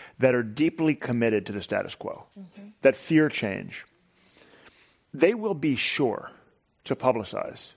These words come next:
Speaker 1: on the front page of newspapers sensational stories about anything that goes wrong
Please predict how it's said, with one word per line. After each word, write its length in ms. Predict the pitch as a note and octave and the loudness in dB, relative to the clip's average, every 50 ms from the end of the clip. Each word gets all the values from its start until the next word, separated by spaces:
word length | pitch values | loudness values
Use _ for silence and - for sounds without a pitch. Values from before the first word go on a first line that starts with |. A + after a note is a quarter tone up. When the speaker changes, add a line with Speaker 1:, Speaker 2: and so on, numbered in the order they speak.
| _ _ - | _ _ -4
Speaker 1:
on 120 | C3 B2 | -4 -2
the 80 | B2+ A#2+ | -2 -2
front 400 | - - - - F3 F#3 F3+ F3+ | -4 -4 0 0 0 0 0 -2
page 460 | D#3+ D3+ C#3+ C3 B2+ B2+ C3 B2 B2 | 0 2 2 4 4 2 2 0 -2
of 100 | A#2+ G2+ | -4 -4
newspapers 760 | A2+ A2+ G2+ - - F#2+ - - - - - F#2 - - - _ _ _ _ _ _ _ _ _ _ _ | -4 -4 -4 -6 -8 -14 -14 -14 -14 -16 -18 -18 -20 -20 -20 _ _ _ _ _ _ _ _ _ _ _
sensational 840 | - - - D#3+ D#3+ D3+ - - - F#3 G3+ F#3+ - - G3 F3+ C#3+ | -8 -2 0 0 0 0 0 2 4 4 4 4 0 -2 -2 -2 -2
stories 600 | - - C3+ A#2 G#2+ G#2 - - - - - - _ _ - - - _ _ - | -2 -2 0 0 0 0 -4 -10 -12 -16 -16 -18 _ _ -20 -20 -20 _ _ -2
about 340 | D3 B2+ C3 C3 C3+ - - - | 0 2 2 2 2 0 -4 -2
anything 420 | F#3 F3+ G3 F#3 - F3 E3+ D#3 | 0 2 2 2 0 0 2 2
that 120 | D3 C3+ | 2 2
goes 220 | - C#3 C3 B2+ A2 | 2 2 2 2 2
wrong 360 | G#2+ A#2 G#2 G2 G2 - - | -2 -4 -6 -6 -8 -12 -18